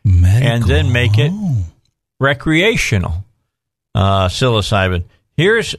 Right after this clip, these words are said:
Speaker 2: some small studies, small, probably some mushrooms and one scientist, um, suggests that psilocybin can.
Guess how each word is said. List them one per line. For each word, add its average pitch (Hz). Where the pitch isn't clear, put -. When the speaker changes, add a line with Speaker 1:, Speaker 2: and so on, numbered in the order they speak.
Speaker 2:
some 117
small 175
studies, 135
small, 95
probably 110
some 98
mushrooms 113
and 92
one 113
scientist, 101
um, 98
suggests 143
that 143
psilocybin 127
can. 120